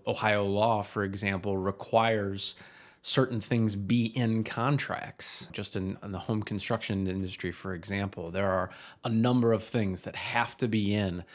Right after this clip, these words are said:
whether it's a home building contract or a remodeling contract.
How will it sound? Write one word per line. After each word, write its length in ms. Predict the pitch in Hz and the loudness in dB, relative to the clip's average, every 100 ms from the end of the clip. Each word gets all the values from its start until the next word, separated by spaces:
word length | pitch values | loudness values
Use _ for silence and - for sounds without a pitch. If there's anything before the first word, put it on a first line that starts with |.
| - - - | -20 -18 -4
whether 220 | 104 98 | 0 0
it's 160 | 95 - | 0 -2
a 60 | |
home 300 | - 113 107 | -2 0 2
building 340 | 104 104 101 95 | 2 2 0 -2
contract 720 | - 98 95 98 95 95 - | -4 -4 -2 -2 -2 -2 -6
or 400 | 92 90 87 - | -4 -4 -4 -6
a 200 | 98 90 | -6 -6
remodeling 760 | 90 101 98 98 110 101 90 | -2 -2 0 0 0 0 -2
contract. 720 | 85 95 90 90 95 85 - | -4 -4 -4 -4 -4 -4 -6